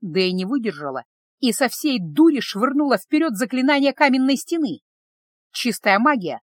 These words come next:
взметнулась от неё на тридцать шагов вперёд. Отскочили от неё с воплями. «Все, кто хочет уйти, выстроились вдоль черты семьями!» рявкнула она в наступившей тишине.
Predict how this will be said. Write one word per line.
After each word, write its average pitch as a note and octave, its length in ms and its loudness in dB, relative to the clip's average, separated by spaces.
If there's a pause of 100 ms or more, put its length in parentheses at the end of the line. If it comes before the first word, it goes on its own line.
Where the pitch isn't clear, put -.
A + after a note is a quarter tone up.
(120)
взметнулась A#3+ 760 0
от - 160 2
неё A#3 280 2
на C#4+ 120 2
тридцать C4 420 -4
шагов B3 300 2
вперёд. D4+ 300 0 (600)
Отскочили F3+ 600 -6
от E3 120 -2
неё F#3 220 -2
с - 80 -12
воплями. D3+ 480 -4 (1120)
«Все, - 400 0
кто - 180 2
хочет A#3+ 340 2
уйти, C#4 440 4 (320)
выстроились C4 640 2
вдоль A#3+ 260 4
черты C4+ 380 4
семьями!» F#3+ 640 2 (260)
рявкнула G#3+ 640 2
она C4 200 6
в A#3+ 40 -2
наступившей B3+ 580 -2
тишине. B3+ 420 -2